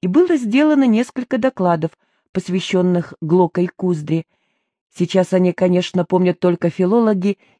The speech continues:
и языковеды. "Приятно, что и молодые коллеги",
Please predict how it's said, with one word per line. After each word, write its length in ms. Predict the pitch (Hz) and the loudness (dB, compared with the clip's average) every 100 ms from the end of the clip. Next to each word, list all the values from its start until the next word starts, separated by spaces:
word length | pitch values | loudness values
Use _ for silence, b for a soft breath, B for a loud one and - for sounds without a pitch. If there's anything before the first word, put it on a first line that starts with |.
| _ | _
и 60 | 185 | -2
языковеды. 1040 | 185 180 190 175 196 220 220 165 120 113 _ _ _ _ _ _ _ _ | -2 2 0 0 -2 -2 0 -2 -2 -8 _ _ _ _ _ _ _ _
"Приятно, 600 | 175 190 180 214 - 277 | 0 4 4 2 2 0
что 480 | - - 269 269 - | 0 -2 0 -2 -6
и 100 | - | -4
молодые 600 | 254 269 285 240 262 240 | 0 2 0 0 -2 -2
коллеги", 640 | 226 240 233 226 220 214 | -2 -2 -2 -2 -2 -4